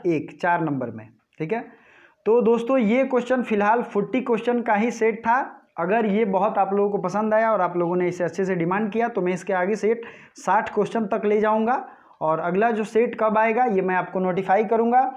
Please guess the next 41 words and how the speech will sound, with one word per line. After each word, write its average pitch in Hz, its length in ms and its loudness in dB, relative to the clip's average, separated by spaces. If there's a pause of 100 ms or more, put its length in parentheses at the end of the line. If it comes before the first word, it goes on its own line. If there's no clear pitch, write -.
(580)
तो 165 200 2
दोस्तों 214 420 2
अभी 196 200 2
तक 233 140 0
के 233 80 -2
लिए 247 100 2
फ़िलहाल 240 300 2
इतना 240 180 0
ही। 262 200 0
करंट 226 300 2
अफेयर्स 226 220 0
की 240 100 -2
पीडीएफ़ 220 360 2
जो 214 120 2
है 226 120 2
आप 196 180 2
ज़रूर 196 300 2
परचेज 214 280 -2
कर 226 140 0
लीजिए, 240 220 0
फिफ्टी 208 320 -4
फ़ाइव 220 260 0
रुपीज़ 226 360 0
उसका 208 220 -4
प्राइस 214 340 0
है 240 80 0
कोरोना 208 360 0
की 208 100 -2
वजह 220 220 2
से, 269 220 -2 (460)
और 151 200 2
कोरोना 202 340 0
ख़त्म 233 260 0
होने 233 160 2
के 233 80 -2
बाद 233 200 2
उसकी 226 220 -2
प्राइस 196 340 2
भी 226 180 0
बढ़ 170 260 0
जाएगी। 156 480 2